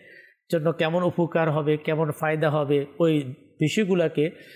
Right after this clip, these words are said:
আহ, হুজুর সাল্লাল্লাহু তাআলা আলাইহি ওয়াসাল্লাম, আহ, সেটাকে শামিল করেছেন যাতে কিয়ামত পর্যন্ত যারা,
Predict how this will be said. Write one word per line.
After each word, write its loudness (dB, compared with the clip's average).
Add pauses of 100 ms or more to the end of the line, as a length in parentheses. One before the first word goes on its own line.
(180)
আহ, 0
হুজুর 0
সাল্লাল্লাহু -2
তাআলা 0
আলাইহি 0
ওয়াসাল্লাম, -2
আহ, -4 (400)
সেটাকে -2
শামিল 0
করেছেন 0 (220)
যাতে 0
কিয়ামত 0
পর্যন্ত 0 (540)
যারা, 0